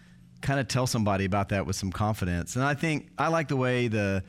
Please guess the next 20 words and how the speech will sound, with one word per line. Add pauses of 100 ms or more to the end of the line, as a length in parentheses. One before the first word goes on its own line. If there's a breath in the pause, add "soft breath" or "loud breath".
(480 loud breath)
Oxford
scholar
and
Anglican
bishop
N
T
Wright
talks
about
it,
'cause
he
says
when
you
start
talking
about
faith,